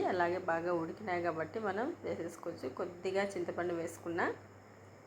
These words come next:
చింతపండు కూడా మెత్తగా అయ్యేంత వరకు ఇలాగ చూడండి. పచ్చిమిర్చిని కానీ మనం ఇలాగ గరిటెతోనే నలిసేయచ్చు. ఇలాగ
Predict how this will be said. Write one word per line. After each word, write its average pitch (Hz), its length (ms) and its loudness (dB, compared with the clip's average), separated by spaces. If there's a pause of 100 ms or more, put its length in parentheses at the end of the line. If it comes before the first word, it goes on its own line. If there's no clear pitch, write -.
(480)
చింతపండు 190 540 0
కూడా 190 180 4 (1600)
మెత్తగా 190 400 2
అయ్యేంత 175 320 2
వరకు 165 300 -2
ఇలాగ 165 240 2 (220)
చూడండి. 185 380 2
పచ్చిమిర్చిని 180 600 0
కానీ 185 160 6 (100)
మనం 180 220 4 (120)
ఇలాగ 170 340 6 (200)
గరిటెతోనే 180 580 0
నలిసేయచ్చు. 170 640 0 (4000)
ఇలాగ 196 260 2